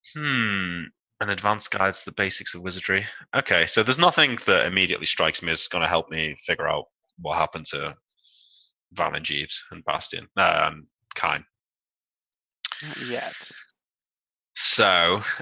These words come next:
Speaker 1: um,
Speaker 2: <clears throat>
Speaker 1: well, I do have something I want to do, actually. Is there somebody in the keep who can sew something for me?
Speaker 2: Yeah, uh, not in the keep,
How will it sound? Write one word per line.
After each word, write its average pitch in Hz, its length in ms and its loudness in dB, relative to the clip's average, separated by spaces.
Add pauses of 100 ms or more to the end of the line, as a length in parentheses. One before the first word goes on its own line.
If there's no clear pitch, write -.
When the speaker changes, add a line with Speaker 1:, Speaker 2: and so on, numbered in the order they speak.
Speaker 1:
um, - 0 -
Speaker 2:
<clears throat> 110 460 2
Speaker 1:
well, 113 100 8
I 127 60 8
do 175 140 6
have 165 140 6
something 147 280 2
I 117 80 6
want 101 200 6
to 87 60 0
do, 80 220 2 (720)
actually. 80 380 -2 (540)
Is 117 160 0
there 120 140 6
somebody 151 360 4
in 127 100 2
the 107 60 2
keep - 280 0
who 95 80 -2
can 87 140 -10
sew 90 240 2
something 82 380 -4
for 78 160 -6
me? 76 100 -10 (760)
Speaker 2:
Yeah, - 260 4
uh, 175 300 10
not 196 180 8
in 151 60 -2
the 131 60 -2
keep, - 280 -2